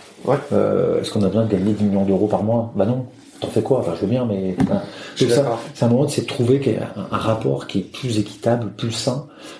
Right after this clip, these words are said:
Speaker 2: euh, en interne, en externe. Et plus on sera nombreux à adopter ce type de, de position, bah, plus on fera notre contribution pour notre belle planète.
Speaker 1: Je comprends bien. Du coup, une entreprise, pour toi, elle, euh, elle se décrit par ses externalités ?
Speaker 2: Pas que, par
Speaker 1: Ok.
Speaker 2: son ensemble. C'est-à-dire que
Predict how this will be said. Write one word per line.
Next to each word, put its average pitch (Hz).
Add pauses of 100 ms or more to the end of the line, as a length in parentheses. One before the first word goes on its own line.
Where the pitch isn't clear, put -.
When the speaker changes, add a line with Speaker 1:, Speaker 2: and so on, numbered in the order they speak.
(140)
Speaker 2:
euh, 92 (100)
en 110
interne, 117
en 98
externe. 135
Et 107
plus -
on 120
sera 107
nombreux 110
à -
adopter 95
ce -
type -
de, 87
de 95
position, 104 (560)
bah, 98
plus -
on 104
fera -
notre 92
contribution 98
pour 95
notre 90
belle 95
planète. 117 (520)
Speaker 1:
Je -
comprends 131
bien. 131
Du 135
coup, 175
une 139
entreprise, 135
pour 127
toi, 143
elle, 120
euh, 113 (420)
elle 117
se -
décrit 135
par 131
ses 123
externalités ? 120 (320)
Speaker 2:
Pas 139
que, 151 (180)
par 120
Speaker 1:
Ok. 123
Speaker 2:
son 135
ensemble. 123 (260)
C'est-à-dire -
que 110